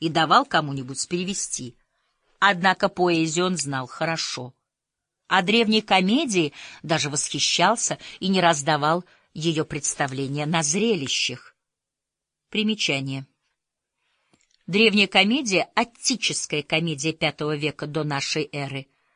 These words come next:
Кратин, Аристофан, Эвполит. Читая и греческих, и латинских писателей, он больше всего искал в них советов и примеров,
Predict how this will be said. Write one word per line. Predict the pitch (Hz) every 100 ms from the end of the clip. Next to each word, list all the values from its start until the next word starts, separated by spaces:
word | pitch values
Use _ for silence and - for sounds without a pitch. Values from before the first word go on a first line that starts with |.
| _ _
Кратин, | - 175 160 143 - 240 240
Аристофан, | 156 135 - 151 135 - 147 190 214 _ _ _ _ 180
Эвполит. | 180 - - 196 170 120 - - - _ _ - _ _ _ _ _ _ _ _ _ _ _ _ _ _ _ _ _ _
Читая | - 233 285 285 262
и | - 240 240
греческих, | 190 165 220 226 214 - - - 226 - -
и | 196
латинских | 180 170 - 143 - - 160
писателей, | - 185 196 196 - 208 226 - - - -
он | 254 277
больше | 247 311 349
всего | - 339 302
искал | 269 - 247 269
в |
них | 254 -
советов | - 202 214 226 -
и | 247
примеров, | 190 196 156 170 214